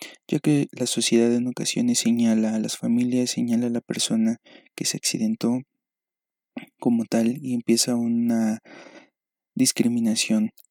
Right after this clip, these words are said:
en el aspecto, eh, social como tal. Obviamente también existen impactos económicos porque el ingreso que se percibía ya no se va a generar de la misma manera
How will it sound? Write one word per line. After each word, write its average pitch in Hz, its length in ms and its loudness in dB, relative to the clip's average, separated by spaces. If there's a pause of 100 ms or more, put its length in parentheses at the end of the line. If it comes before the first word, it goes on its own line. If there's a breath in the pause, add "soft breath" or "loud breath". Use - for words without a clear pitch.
(120)
en 110 500 0
el 104 160 0
aspecto, - 680 -4 (360)
eh, - 400 -8
social - 640 -2 (140)
como 131 240 -4
tal. - 260 -12 (1300)
Obviamente 143 460 4
también 120 360 4
existen 117 420 0
impactos - 480 -4
económicos 123 680 -2
porque - 300 -2
el 98 160 0
ingreso 113 400 -2
que - 120 -8
se - 120 -4
percibía 120 720 -2 (340)
ya 123 160 0
no 117 120 0
se - 140 -4
va 117 80 -6
a - 40 -8
generar 110 400 0
de 110 80 -2
la 107 80 0
misma 110 280 -2
manera 117 340 2